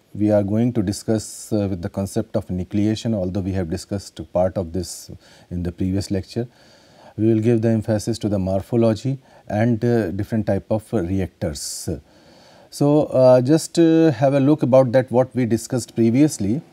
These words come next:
Previously, we discussed about the process of emulsion polymerization under the edges of, uh, semi-continuous and, uh,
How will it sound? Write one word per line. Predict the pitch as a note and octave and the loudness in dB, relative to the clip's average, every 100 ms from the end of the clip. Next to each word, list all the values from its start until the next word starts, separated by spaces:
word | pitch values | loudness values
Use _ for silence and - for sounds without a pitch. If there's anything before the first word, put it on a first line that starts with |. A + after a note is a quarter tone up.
| - | -12
Previously, | - A#2+ B2 C3+ C#3 D3+ | -2 0 2 0 0 2
we | C#3 | 2
discussed | B2 A#2 - B2 B2 | 0 -2 -4 -4 -2
about | A2 A#2 G#2+ | 0 0 0
the | A#2 | -2
process | - G#2 B2+ A2 | -2 -4 -4 -6
of | G#2 | -6
emulsion | G2+ G2+ G#2 A#2 | -4 -4 -4 -4
polymerization | G2+ G2 G2 F#2 F#2 G2+ A#2 G#2+ G2 | -2 -2 -2 -4 -4 -4 -4 -4 -4
under | F#2+ F#2 | -4 -6
the | F2+ | -4
edges | F#2+ F#2 F#2+ F#2+ | -4 -4 -4 -4
of, | F#2+ E2+ - | -4 -6 -10
uh, | G2 F2 - - - | -8 -8 -12 -20 -20
semi-continuous | - G2 G#2+ A2 G#2 A2+ G#2+ G#2 G#2 | -8 0 0 2 0 0 0 -2 -4
and, | G2 F2+ F2 | -6 -4 -4
uh, | F#2 F#2 | -4 -4